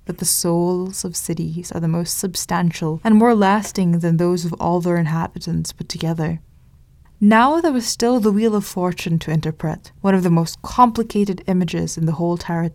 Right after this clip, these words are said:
game. It could simply mean that fortune had turned itself in Faust's direction, but this explanation seemed too obvious for the alchemist's narrative style,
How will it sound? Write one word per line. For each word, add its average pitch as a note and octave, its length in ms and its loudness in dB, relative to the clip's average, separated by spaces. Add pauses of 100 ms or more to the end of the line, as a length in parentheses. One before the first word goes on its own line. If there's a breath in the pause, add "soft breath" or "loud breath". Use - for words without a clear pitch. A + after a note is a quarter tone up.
game. E3+ 460 -2 (340 soft breath)
It F3+ 100 -2
could A3 200 4
simply F#3+ 420 4
mean E3 680 0
that F3+ 100 -4
fortune F#3+ 520 0
had E3 180 -4
turned F#3 420 0
itself F3+ 460 -4
in E3+ 120 0
Faust's F3 540 -6
direction, E3 640 -4
but A3 120 0
this G#3 160 2
explanation F3+ 760 0
seemed F3 320 0
too - 200 -6
obvious E3+ 480 0
for - 120 -8
the - 160 -2
alchemist's E3+ 800 -4
narrative E3+ 460 -4
style, G3 500 -4